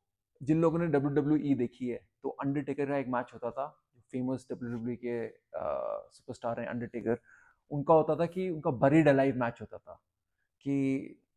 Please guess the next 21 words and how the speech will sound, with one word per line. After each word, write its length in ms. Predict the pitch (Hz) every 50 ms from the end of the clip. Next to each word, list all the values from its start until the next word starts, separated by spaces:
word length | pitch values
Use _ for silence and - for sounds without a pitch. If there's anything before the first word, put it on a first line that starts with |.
| _ _ _ -
गड्ढा 340 | 147 - 139 123 120 160 156
है 320 | 156 175 180 - - - - _ _ _ _ _ _ -
और 360 | - 131 131 123 123 110 -
जो 160 | - 147 151 151
भी 420 | 175 185 185 185 185 180 185 - - _ _ _ _ _ _ _ -
रेसलर 460 | - 123 135 127 - - 156 151 151
जीतेगा 640 | 135 113 131 131 131 147 143 151 165 170 175 - _ _ _ _ _ -
वो 80 | 135 135
ऐसे 200 | 131 127 - 143
जीतेगा 340 | 131 139 - 160 151 160 160
कि 120 | 160 165
आपको 260 | 151 143 - - 156
ओपोनेंट 340 | 143 143 - 143 139 139 135
को 100 | - 139
वहाँ 140 | 131 131 135
डालना 300 | 117 127 127 131 139 151
है 80 | 156 151
और 80 | 147
फिर 140 | 139 156 139
बरीड 280 | 113 131 127 135 127 127
अलाइव 320 | 117 107 104 104 107